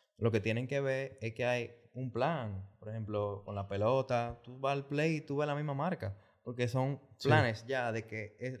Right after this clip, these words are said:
Speaker 1: los equipos
Speaker 2: Hay un formato.
Speaker 1: los equipos saben lo que deben hacer para mantener a las marcas contentas. Entonces hay una relación, pero más que nada digo que hay una economía,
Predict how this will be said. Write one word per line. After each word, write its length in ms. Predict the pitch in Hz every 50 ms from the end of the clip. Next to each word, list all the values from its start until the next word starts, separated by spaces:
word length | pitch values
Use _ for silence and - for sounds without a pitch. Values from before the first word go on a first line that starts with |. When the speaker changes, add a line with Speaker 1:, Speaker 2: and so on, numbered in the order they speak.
| - 82
Speaker 1:
los 200 | 104 120 120 123
equipos 300 | 123 113 - 175 165 156 123
Speaker 2:
Hay 60 | 131
un 60 | 139
formato. 520 | - 165 139 120 117 120 117 101 - - - - _ -
Speaker 1:
los 140 | 123 127 131
equipos 760 | 120 113 139 151 165 170 165 160 165 156 151 151 147 -
saben 380 | - 139 139 139 139 139 143 139
lo 80 | 127 117
que 80 | 117
deben 200 | 113 117 123 127
hacer 380 | 131 127 - - 131 123 127 120
para 160 | 117 113 110
mantener 340 | 110 110 110 110 110 110 110
a 60 | 113
las 180 | 113 117 113 113
marcas 440 | 107 104 107 107 107 104 104 -
contentas. 720 | - - 101 95 90 - 95 98 101 101 101 98 98 98 -
Entonces 300 | 110 107 123 120 - - -
hay 80 | 131
una 100 | 143 151
relación, 480 | 147 147 151 151 - - 139 135 131 - - _ _ _ _ _
pero 120 | - 123 120
más 140 | 117 123 135
que 100 | 156 143
nada 140 | 135 127 127
digo 140 | 120 117
que 60 | 110 110
hay 80 | 110
una 80 | 120 127
economía, 640 | 117 - 123 113 101 95 98 101 98 92 85 85